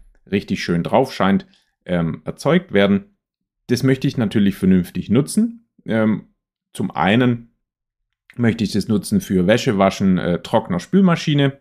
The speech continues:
Das hier auf der Seite. Zum anderen möchte ich den Strom nutzen für meine Elektroautos, die ich laden möchte. Idealerweise dann rein mit, ähm,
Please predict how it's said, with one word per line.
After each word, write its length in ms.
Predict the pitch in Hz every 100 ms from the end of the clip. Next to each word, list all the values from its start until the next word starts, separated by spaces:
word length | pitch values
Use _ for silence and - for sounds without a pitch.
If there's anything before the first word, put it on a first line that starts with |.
| -
Das 160 | 98
hier 180 | - 98
auf 140 | - -
der 160 | 104
Seite. 320 | 117 110 101
Zum 160 | - 143
anderen 320 | 165 175 143
möchte 260 | 113 113 123
ich 140 | - _ _ -
den 140 | 127
Strom 360 | - 92 98 95
nutzen 460 | 98 - 101 95 _ _ _ _
für 380 | - 98 98 -
meine 500 | 82 85 90 90 - _ _ -
Elektroautos, 760 | 101 135 - - - - 73 -
die 140 | 82
ich 100 | -
laden 400 | 71 67 82 - _ -
möchte. 380 | 90 92 - -
Idealerweise 840 | 120 135 135 110 85 85 110 123
dann 340 | 110 139 143 _ _ _
rein 580 | - 87 95 120 127 _ _ _ _ -
mit, 420 | 98 101 - - _ _ _ _ _ _ _ _
ähm, 540 | 98 98 95 98 -